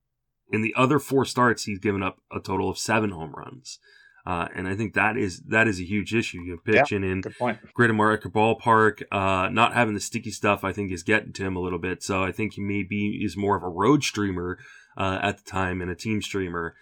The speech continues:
Speaker 1: uh, for right now, uh, as he kind of tries to figure out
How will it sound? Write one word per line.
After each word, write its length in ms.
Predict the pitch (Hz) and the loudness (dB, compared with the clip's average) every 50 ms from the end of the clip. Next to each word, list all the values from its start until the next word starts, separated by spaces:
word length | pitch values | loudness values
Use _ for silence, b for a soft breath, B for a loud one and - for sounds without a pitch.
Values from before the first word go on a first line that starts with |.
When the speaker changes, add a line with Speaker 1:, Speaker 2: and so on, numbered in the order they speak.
| b b b b - | b b b b -8
Speaker 1:
uh, 460 | - 90 85 85 87 85 85 80 - - _ _ - | -6 -6 -4 -4 -6 -6 -6 -8 -10 -12 _ _ -20
for 180 | - - 101 95 | -4 -2 0 0
right 240 | 92 95 92 87 - | 2 0 -2 -2 -4
now, 420 | 104 104 101 104 101 95 92 92 | -4 -2 0 0 0 0 0 0
uh, 280 | - 92 92 90 90 - | -2 -2 -2 -2 -2 -2
as 300 | - 104 104 95 92 - | 0 0 0 0 -2 -4
he 120 | - 98 | -8 -12
kind 220 | - - 104 98 95 | -8 -4 -4 -2 -2
of 120 | 87 - | -4 -6
tries 360 | - - 98 95 95 90 - - | -8 -6 -4 -4 -4 -4 -6 -6
to 340 | - 104 95 92 92 92 - | -4 -2 -2 -2 -2 -4 -6
figure 420 | - - 110 107 90 95 92 95 | -8 -6 -4 -2 -2 -2 0 2
out 380 | 92 98 104 101 95 92 - | 4 6 6 6 4 2 -2